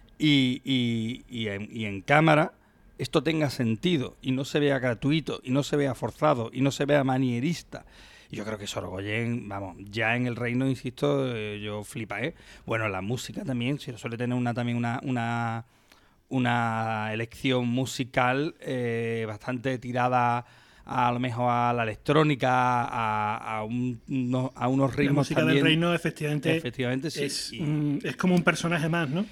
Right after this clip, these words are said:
Speaker 2: Le da una
Speaker 1: Exactamente, sí,
Speaker 2: energía
Speaker 1: tío.
Speaker 2: y una, y un agobio a todas las escenas que es impresionante. O sea, transmite perfectamente ese, ese,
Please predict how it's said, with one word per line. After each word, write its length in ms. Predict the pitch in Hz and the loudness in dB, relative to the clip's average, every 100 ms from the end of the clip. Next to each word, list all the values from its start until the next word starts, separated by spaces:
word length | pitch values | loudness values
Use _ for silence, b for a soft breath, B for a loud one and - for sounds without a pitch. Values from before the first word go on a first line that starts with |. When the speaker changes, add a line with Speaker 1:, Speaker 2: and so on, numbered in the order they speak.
| B - | B -2
Speaker 2:
Le 100 | 143 | 0
da 180 | 147 | 2
una 180 | 165 180 | 6 8
Speaker 1:
Exactamente, 220 | 185 180 | 8 6
sí, 220 | 165 190 175 | 4 6 8
Speaker 2:
energía 140 | 165 143 | 6 4
Speaker 1:
tío. 20 | B B B - | B B B 4
Speaker 2:
y 120 | 165 | 6
una, 120 | 185 | 6
y 120 | 190 | 8
un 100 | 185 | 8
agobio 460 | 185 160 180 175 156 | 8 6 4 4 2
a 40 | |
todas 200 | 151 165 | 0 -2
las 120 | 156 151 | -2 -4
escenas 340 | 143 165 170 | -4 -4 -4
que 100 | - | -4
es 60 | 156 | -4
impresionante. 540 | 170 165 170 175 170 | -2 -2 0 0 0
O 20 | |
sea, 200 | 151 156 | -2 -4
transmite 360 | - 156 160 180 | -4 -2 2 4
perfectamente 760 | 202 202 196 196 196 196 240 b b b b b b | 4 2 0 2 2 2 -2 b b b b b b
ese, 540 | 185 - 202 208 - _ _ _ _ _ | 0 2 4 2 0 _ _ _ _ _
ese, 480 | 196 - 220 185 | -2 2 2 2